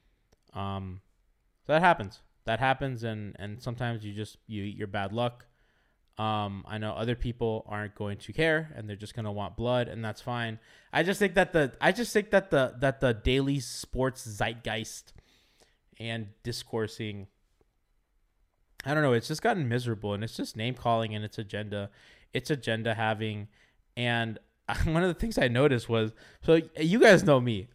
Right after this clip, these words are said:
I'm a, I'm a hater first and an analyst second. And I spend more time hating on the Sixers and the Knicks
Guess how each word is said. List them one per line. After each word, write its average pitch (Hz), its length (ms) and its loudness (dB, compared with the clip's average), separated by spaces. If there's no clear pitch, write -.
I'm 160 240 2
a, 175 220 0
I'm 170 160 2
a 147 100 4
hater 139 400 2
first 117 460 -2
and 110 160 -8
an 101 80 -10
analyst 107 500 -6
second. 101 340 -8
And 127 280 -2
I 147 140 6
spend 180 260 2
more 147 180 4
time 143 320 2
hating 131 400 -4
on 120 120 -2
the 101 100 -4
Sixers 123 380 -8
and 104 140 -6
the 95 80 -8
Knicks 104 420 -10